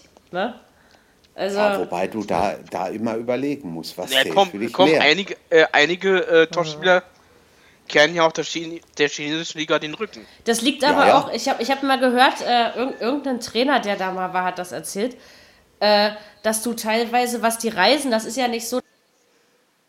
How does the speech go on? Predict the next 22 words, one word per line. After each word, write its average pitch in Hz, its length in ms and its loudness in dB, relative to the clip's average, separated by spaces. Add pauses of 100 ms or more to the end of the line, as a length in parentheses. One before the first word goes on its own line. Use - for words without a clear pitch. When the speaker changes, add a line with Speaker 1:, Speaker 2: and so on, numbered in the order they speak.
Speaker 1:
München 247 240 -6
nach 214 140 -2
Berlin 214 360 -2
fahren 180 300 -2
musst. 202 340 -4 (320)
Das 220 120 -8
ist - 40 -6
eine 220 120 2
andere 247 320 2
Speaker 3:
Nee. 262 60 0
Speaker 1:
Nummer, 269 220 4
als 233 220 0
wenn 247 100 -4
du 240 80 -4
zu, 240 160 -6
in 220 200 -4
China 285 380 0
zu - 140 -10
einem 208 180 -4
Auswärtsspiel 196 760 -6
fahren 208 280 -2
musst. 285 280 -4